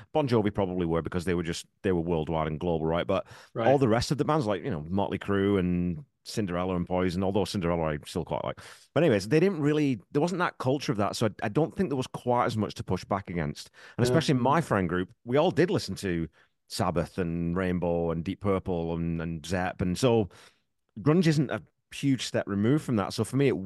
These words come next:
Speaker 1: I didn't really feel that quite the same way, which is why I find it
Speaker 2: Interesting.
Speaker 1: interesting speaking to an American about it, 'cause, yeah.
Speaker 2: Yeah. Yeah. And I,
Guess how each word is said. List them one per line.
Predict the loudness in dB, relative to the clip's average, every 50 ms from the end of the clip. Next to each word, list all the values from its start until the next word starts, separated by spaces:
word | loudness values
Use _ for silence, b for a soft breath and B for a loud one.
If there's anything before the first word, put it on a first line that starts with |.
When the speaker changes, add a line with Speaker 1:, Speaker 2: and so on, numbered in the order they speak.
| -8 -4 -4
Speaker 1:
I | -4
didn't | -2 -2 -4 -4 -4
really | -4 0 0 2 2 0 -2
feel | -4 -8 -10 _ -6 -6 -6 -6
that | -8 -8 -10 -10
quite | -10 -8 -8 -8
the | -8
same | -8 -6 -6 -4 -4
way, | -4 -6 -6 -8 B B B B
which | B -2 -2
is | 0 2
why | 2 2 2
I | 2
find | 2 0 0 0
it | 0
Speaker 2:
Interesting. |
Speaker 1:
interesting | -2 -2 -4 -4 -6 -6
speaking | -4 -4 -6 -6 -4 -4
to | -2 0
an | 0
American | 2 2 0 0 0 -2
about | -4 -4 -4 -6 -6
it, | -6
'cause, | -6 -8 -8 -8 -10 -14 -16 b b b b b b b _
yeah. | -2 0 0 -2 -4 -6
Speaker 2:
Yeah. | -4 -2 -2 -2 -4 -10 -18 -20 _ -4
Yeah. | 0 2 4 4 4
And | 2 0 0 0
I, | 0